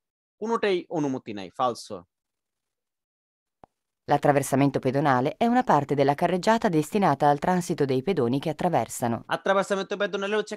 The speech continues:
Speaker 1: কারেজ্জাতার একটি অংশ, destinata যেটা নির্ধারিত, al transito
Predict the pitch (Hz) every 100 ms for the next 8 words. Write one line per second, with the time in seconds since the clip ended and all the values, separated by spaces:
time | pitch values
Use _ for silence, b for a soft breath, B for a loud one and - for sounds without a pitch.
0 | 196 185 170 180 180 165 170 151 151 -
1 | 247 370 - 123 127 160 - 147 139 135
2 | 156 143 135 139 131 127 135 208 240 -
3 | _ _ _ 151 147 - 226 233 190 220
4 | 233